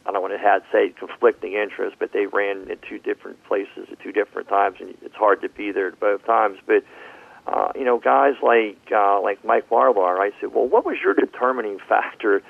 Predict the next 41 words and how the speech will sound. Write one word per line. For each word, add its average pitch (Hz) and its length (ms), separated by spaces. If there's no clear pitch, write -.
coming 113 500
<laughs> - 60
to 113 100
the 98 160
Firecracker?" 98 800
He - 60
says, - 100
"Well, 107 120
Dave, 123 360
when 104 100
I 98 80
first 156 360
came 139 280
years 147 280
ago, 104 400
I 110 140
came 107 300
and 98 80
it 95 60
was 98 180
a 85 100
gorgeous 107 520
weekend. 107 560
I 92 40
couldn't 104 220
have 104 100
asked 104 320
for 107 100
any 101 140
more." 104 360
And 101 120
he 101 100
says, 107 300
"Then 131 180
after 127 300
that, 131 200
the 107 100
next 113 280
five," 123 480
<laughs> - 40
he 92 120